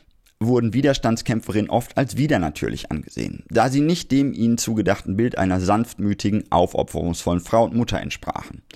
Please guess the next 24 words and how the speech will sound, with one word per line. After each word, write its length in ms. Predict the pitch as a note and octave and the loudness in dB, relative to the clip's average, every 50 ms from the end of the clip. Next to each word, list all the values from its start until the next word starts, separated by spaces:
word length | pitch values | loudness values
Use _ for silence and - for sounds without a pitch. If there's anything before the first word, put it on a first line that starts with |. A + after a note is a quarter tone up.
| - - - - - _ _ | -20 -20 -20 -20 -20 _ _
Somit 280 | - - F3 G3 F#3 D#3 | -2 0 0 0 0 2
wurden 220 | D#3 D#3+ D#3+ D#3 | 2 2 4 4
sie 100 | C#3+ C3 | 4 4
als 160 | - G#2+ - - | 2 2 0 0
Bedrohung 440 | - G2 G2+ F#2 A#2+ C3 D3 D3 | -2 -2 0 2 2 2 4 4
der 80 | A#2+ A#2 | 2 2
patriarchalen 640 | - - F#2+ - - - E2 D#2+ - - E2+ F2+ F#2 | 0 -2 -8 -8 -6 -6 -4 -4 -2 0 0 0 0
Verhältnisse 640 | F2 - E2 D#2+ E2+ E2+ - - F2+ - - F#2 F2 | 0 -2 -2 0 0 0 0 -2 -4 -2 -2 0 0
wahrgenommen. 560 | E2 D2+ D2+ - - D2 C#2+ - - - - - _ _ - - _ _ _ _ - - | 0 -2 -2 -4 -6 -8 -8 -8 -12 -16 -20 -20 _ _ -20 -20 _ _ _ _ -20 -20
Viele 300 | - - F3+ G3+ G#3 G3+ | -6 0 0 2 4 4
der 140 | E3 D#3 C#3 | 4 4 0
Frauen, 440 | - - G2+ G2 G2 G#2 A2+ A2+ A2 | 0 0 2 2 4 4 4 2 2
die 100 | F#2+ F#2 | 0 0
gegen 200 | - F#2+ G2 G2 | 0 2 2 2
das 180 | F2 F2 - - | 2 0 0 -2
nationalsozialistische 1200 | F2 E2 - - E2+ F2 F#2+ G2+ G#2+ A2+ F#2+ G2+ - - - F2 F2 E2+ - - F2 - - E2+ | -4 -4 -2 -4 -2 0 2 2 2 2 0 -2 -4 -2 -2 0 0 0 -2 -4 -6 -6 -4 -4
Regime 440 | E2+ F2 E2 E2 F2+ F#2 F2 E2 | -4 -4 -4 -2 -2 0 0 -2
kämpften, 580 | - - - G2+ A#2 B2+ - - - E3 D#3+ B2+ | -2 -4 -4 -4 -4 -4 -6 -4 -2 -2 0 0
hatten 180 | A#2 - - B2+ | -2 -2 -4 -2
schon 220 | - - C3 F2+ | -2 0 0 2
in 100 | A2 B2 | 2 2
der 140 | A#2 G2 E2 | 2 2 4
Weimarer 500 | G2+ G#2+ A2+ B2+ B2 A#2+ A#2 A2 F#2+ G2 | 2 4 4 4 2 2 0 -2 -2 -2
Republik 560 | G2+ - - E2+ E2+ F2 F#2+ A#2 B2+ - - | -2 -2 -2 -4 -2 0 0 0 -2 -4 -10